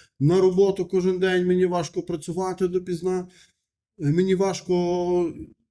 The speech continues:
бо я хворий, мені важко, бо то". Дуже багато важкостей в житті людини. Але в тих важкостях ви маєте пам'ятати, що про них всіх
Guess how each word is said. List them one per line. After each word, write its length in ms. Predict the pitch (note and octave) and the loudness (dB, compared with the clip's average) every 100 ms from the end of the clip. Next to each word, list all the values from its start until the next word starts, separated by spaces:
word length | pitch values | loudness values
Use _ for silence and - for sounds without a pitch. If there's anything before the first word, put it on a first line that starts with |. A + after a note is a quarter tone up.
| _ | _
бо 120 | D3 | 2
я 140 | F#3 E3+ | 2 2
хворий, 500 | D3 D#3+ F#3+ F#3 F3+ | 2 4 4 4 2
мені 200 | F#3+ F#3+ | 2 0
важко, 380 | F#3 F3 F#3+ F3+ | 0 -4 -4 -2
бо 120 | F3+ | -2
то". 360 | F#3+ F#3 - - _ | -2 -4 -6 -18 _
Дуже 440 | A#2+ F#3 A3+ F#3+ | -8 0 2 4
багато 600 | D3+ D#3+ F3 F#3 F3+ E3+ F3 - _ _ _ _ | 2 0 -2 -2 -2 -2 -4 -20 _ _ _ _
важкостей 560 | F3+ F#3 - D3 - C#3+ | -2 -2 -2 -4 0 0
в 40 | |
житті 300 | B2 C#3+ D3+ | 0 0 2
людини. 500 | C#3+ C#3+ D3 A2 F#2+ - _ _ _ _ _ _ _ _ _ _ _ _ _ _ _ _ _ _ _ _ _ _ _ _ _ _ | 4 4 2 -2 -6 -16 _ _ _ _ _ _ _ _ _ _ _ _ _ _ _ _ _ _ _ _ _ _ _ _ _ _
Але 520 | C#3+ D3 D3+ D3 D3 D3+ - _ _ _ _ _ | 2 4 4 0 -6 -16 -20 _ _ _ _ _
в 80 | - - | -20 -2
тих 240 | A#3+ A3+ | 2 2
важкостях 680 | D3 G3+ A#3 - D#3+ - D3 | 2 2 0 -2 -4 -2 -4
ви 220 | B2+ F#3 | 2 4
маєте 460 | G3+ G3 F#3+ F#3 F3 | 4 4 2 2 0
пам'ятати, 640 | D3 E3 E3 E3+ D#3+ C#3+ | 0 0 0 -2 -2 0
що 200 | C#3+ D#3+ | -2 -2
про 220 | D3 D#3+ D#3 | -2 0 2
них 380 | F3+ G#3+ F#3 | 4 4 2
всіх 580 | - - F#3+ G3 - _ | -2 -6 -4 -4 -8 _